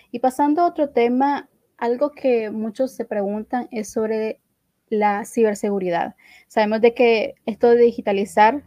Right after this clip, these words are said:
sistemas conlleva a también tener una alta vulnerabilidad a hackers o a personas que quieren causar daño. Entonces,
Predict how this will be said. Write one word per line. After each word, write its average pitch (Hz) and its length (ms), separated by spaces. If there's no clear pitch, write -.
sistemas 254 800
conlleva 220 800
a 196 440
también 220 680
tener 214 520
una 233 180
alta 233 340
vulnerabilidad 208 920
a 202 60
hackers 220 540
o 214 120
a 190 80
personas 208 440
que 208 280
quieren 202 260
causar 208 400
daño. 226 300
Entonces, 262 640